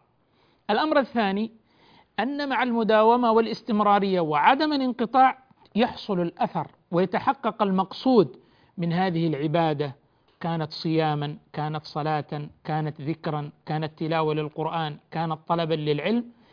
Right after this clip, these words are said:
مع الاستمرار يتحقق المقصود. ولذلك أولئك الذين ينقطعون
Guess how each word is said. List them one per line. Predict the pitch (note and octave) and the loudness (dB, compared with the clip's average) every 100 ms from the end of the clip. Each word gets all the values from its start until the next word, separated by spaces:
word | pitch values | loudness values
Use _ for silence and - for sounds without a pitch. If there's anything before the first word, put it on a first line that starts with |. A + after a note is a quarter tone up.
| _ - | _ -4
مع | E3 F#3 | 0 2
الاستمرار | G#3 G3 - - F#3 F#3 A3+ A#3+ A#3+ _ _ - | 0 -2 -10 -6 0 4 6 4 0 _ _ -4
يتحقق | E3+ F3 - A3 F#3+ E3 | -4 -2 -2 -2 -2 -4
المقصود. | D#3 D3 C#3 - - E3 C#3+ A2+ _ - _ _ _ _ _ - | -2 -4 -6 -10 -6 -4 -4 -6 _ -20 _ _ _ _ _ -4
ولذلك | E3+ A#3+ D4+ D4 | 0 4 4 4
أولئك | A#3 A#3 B3+ B3 | 4 4 4 2
الذين | G#3+ G3 E3+ G#3 G#3 | 0 0 0 0 0
ينقطعون | F3+ E3 D#3+ D3+ C#3 C3+ C3+ | -2 -4 -6 -6 -4 -2 -4